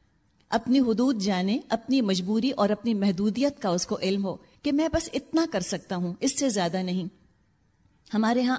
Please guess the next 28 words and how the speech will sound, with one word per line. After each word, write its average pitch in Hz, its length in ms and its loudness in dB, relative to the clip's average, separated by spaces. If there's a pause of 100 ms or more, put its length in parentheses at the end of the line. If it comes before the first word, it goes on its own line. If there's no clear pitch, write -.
عام 262 300 -2
کہاوت 190 480 -2
ہے 226 140 -2 (460)
کہ 247 140 4
والدین 202 680 2 (680)
تدبیر 226 520 0
کے 302 80 -2
ساتھی 233 380 -2
ہوتے 214 260 -2
ہیں، 226 140 2 (180)
تقدیر 208 500 2
کے 240 80 0
ساتھی 185 400 -2
نہیں 175 160 -2
ہوتے۔ 170 240 -6 (640)
تو 277 80 0
یہاں 254 280 2
پر 277 100 0
علم 254 280 2
والا 202 260 2
انہی 240 180 6
کو 233 160 0
کہا 196 300 -2
گیا 208 100 2
کہ 220 120 2
جو 202 140 2
یہ 196 220 4
جانے 180 400 0